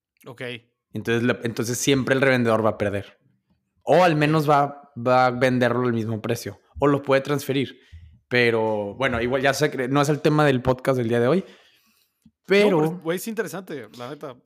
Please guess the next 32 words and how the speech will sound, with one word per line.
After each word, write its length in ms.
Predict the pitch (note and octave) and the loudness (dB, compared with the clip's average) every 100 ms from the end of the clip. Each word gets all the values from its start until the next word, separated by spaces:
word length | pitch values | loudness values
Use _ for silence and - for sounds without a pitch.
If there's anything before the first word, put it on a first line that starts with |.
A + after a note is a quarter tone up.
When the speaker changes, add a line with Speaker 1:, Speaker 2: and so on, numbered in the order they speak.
| - | 0
Speaker 2:
pero 260 | D#3 D#3 | 2 4
sí 200 | D3+ E3+ | 2 2
es 80 | F#3 | 2
cierto 500 | - G3 F#3+ F#3+ G3 | 2 2 2 2 2
de 160 | F#3+ E3+ | 2 2
que 160 | C#3+ B2+ | 0 -2
si 320 | - C#3 B2+ | -2 0 2
hay 180 | C3+ D#3+ | 2 2
reventa, 760 | G3 F#3+ F3 - C#3 C3+ C#3 - | 2 2 2 0 0 0 -6 -6
es 160 | B2+ | -6
porque 380 | - D3+ - E3 | -2 -2 2 2
el 260 | D3+ C3+ - | 2 0 0
precio 420 | B2+ C3+ - D3+ | 0 0 0 0
que 100 | - | 0
la 100 | B2+ | -2
gente 200 | B2+ B2 | -2 -4
esté 140 | C3 D3+ | -2 -2
dispuesto 360 | C#3+ C#3+ - | 0 -2 -2
a 60 | C#3+ | 0
pagar 320 | C3+ B2 A#2+ | 2 0 0
para 160 | C#3 B2 | 0 2
ver 100 | B2 | 0
a 120 | B2+ | 0
Taylor 340 | B2+ A#2+ B2+ | 0 2 2
es 80 | A#2 | 2
mucho 220 | B2 B2 | -2 -2
más 160 | B2 A#2+ | -2 -2
alto 200 | A#2+ B2+ | -2 0
de 60 | B2 | 0
lo 80 | A2 | -2
que 80 | G#2+ | -2
Taylor 460 | A2 A2 A2+ - | -2 0 -2 -6